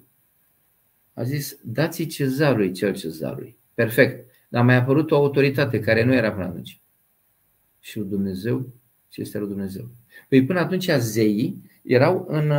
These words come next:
în, la cheremul Cezarului. Adică cum? Iată, ăștia, adică, adică există o autoritate, există o justiție și a zis, „Da, există o justiție transcendentă.”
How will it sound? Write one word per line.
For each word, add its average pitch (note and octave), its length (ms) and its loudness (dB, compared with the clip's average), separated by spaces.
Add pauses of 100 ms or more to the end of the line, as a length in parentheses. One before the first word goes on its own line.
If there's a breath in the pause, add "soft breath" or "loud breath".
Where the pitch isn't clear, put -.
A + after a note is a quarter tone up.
(300)
în, C3+ 220 -2
la C3 180 0
cheremul D#3 300 0
Cezarului. D#3 600 0 (420)
Adică B2+ 340 -12
cum? C3 240 -6 (400)
Iată, D#3+ 280 -8
ăștia, C#3+ 200 -6
adică, D3 400 -8
adică C3+ 380 -8
există D#3 340 -4
o - 20 2
autoritate, D3+ 720 -4 (640 soft breath)
există C3+ 400 2
o D#3 80 4
justiție C#3 500 -2
și D3+ 140 -6
a D3+ 60 -2
zis, D3+ 160 -6
„Da, D#3 280 -4 (360)
există D#3+ 380 -6
o D3+ 40 0
justiție C3+ 540 -4
transcendentă.” D3+ 1160 -4